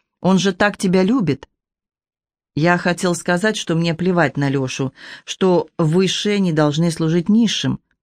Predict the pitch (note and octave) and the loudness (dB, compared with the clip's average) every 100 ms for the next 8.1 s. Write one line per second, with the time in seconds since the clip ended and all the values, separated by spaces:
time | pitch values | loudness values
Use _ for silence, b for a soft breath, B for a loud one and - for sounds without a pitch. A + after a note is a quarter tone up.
0 | _ _ - F3+ A3+ F#3+ - D3+ C#3 D3+ | _ _ -8 -2 0 2 2 0 2 2
1 | D#3 F3 D3+ D3+ C#3+ C#3+ - D#3+ E3 C#3+ | 2 0 -2 -2 -2 -2 0 0 2 2
2 | C3 - B B B F3+ G#3 B3 B3 G3 | 0 -4 B B B 0 2 2 2 0
3 | F3+ E3+ F#3 G3+ G#3 D#3 D#3+ D#3 - G#3+ | -2 0 0 0 0 0 -2 -4 -2 0
4 | G#3+ E3 D#3 G3 G3+ D3 C3+ C3 B - | 2 2 2 0 0 0 0 -2 B -4
5 | G3 F#3+ F#3 F#3 F#3 E3 - D#3 D#3 - | -2 0 0 2 2 0 0 -2 -2 -4
6 | C4 C4+ C4+ B B - C#4+ D4+ G#3+ F3 | -2 -2 -2 B B -2 0 2 2 2
7 | F3 G#3 D#3+ D3+ - E3+ - D3 C#3 B2 | 0 -4 -2 -2 -2 -4 -2 -2 0 -4
8 | - | -8